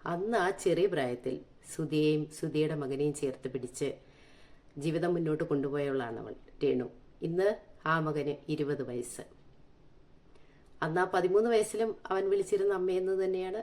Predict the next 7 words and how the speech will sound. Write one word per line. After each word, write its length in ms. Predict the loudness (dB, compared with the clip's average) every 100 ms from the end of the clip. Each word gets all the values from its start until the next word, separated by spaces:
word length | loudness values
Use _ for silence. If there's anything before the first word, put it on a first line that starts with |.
| -6
ഇന്ന് 180 | -4 -2
ഇരുപത് 460 | 0 2 2 4 2
വയസ്സിലും 500 | 2 0 -2 -2 0
രേണുവിനെ 480 | 0 0 -2 -2 -2
അവൻ 160 | -2 -2
വിളിക്കുന്നത് 520 | -2 -2 -2 -2 -4 -6
അമ്മ 400 | -4 -4 -4 -6